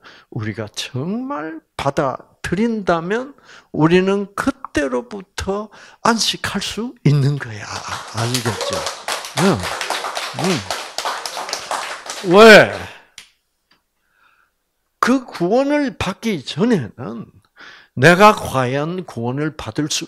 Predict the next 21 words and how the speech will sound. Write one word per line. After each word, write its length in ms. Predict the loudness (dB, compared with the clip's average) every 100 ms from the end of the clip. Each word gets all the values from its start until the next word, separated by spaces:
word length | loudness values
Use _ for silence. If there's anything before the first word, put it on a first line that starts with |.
| -6
있을까? 720 | -4 -4 -10 -14 -14 -16 _ _ _ _ _ -20 -16 0
이 180 | 2 8
정도로 760 | 8 8 4 4 4 4 0
착하면 720 | -2 -8 -8 -6 -4 -4 -8
구원을 440 | -6 -6 -6 -8 -10
받-, 200 | -14 -12 -12
아, 140 | -6
천국을 580 | -4 -2 -4 -6 -10 -12
갈까? 800 | -12 -12 -14 _ -2 -2 -4 -14 _ _ _ _ -18 -8 -4 -4 -8 -2
혹시 280 | 0 2 2
모르지, 600 | 2 4 2 2 -4 -4
또 140 | -6
내가 360 | -4 -8 -4 -6
뭐 360 | -2 -2 -2 2
회개 280 | 2 4 0
안 260 | -2 -6
한 160 | -6 -6
죄가 340 | -6 -6 -4
있을 300 | -6 -6 -8
줄 220 | -8 -16 -16
아나? 560 | -16 -18 -20 -20 -18 -20